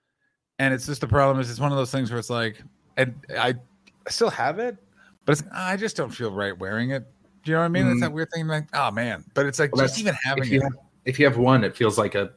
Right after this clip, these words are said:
Speaker 2: it's an onus. It's a, it's like having a one moleskin notebook. You're like, "I don't wanna,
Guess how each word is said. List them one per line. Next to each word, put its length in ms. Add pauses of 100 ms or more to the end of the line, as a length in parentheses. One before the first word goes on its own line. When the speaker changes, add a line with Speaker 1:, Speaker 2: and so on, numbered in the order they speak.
Speaker 2:
it's 220
an 100
onus. 520 (180)
It's 160
a, 60
it's 180
like 100
having 240
a 60 (160)
one 400
moleskin 580
notebook. 540 (260)
You're 120
like, 220
"I 60
don't 140
wanna, 320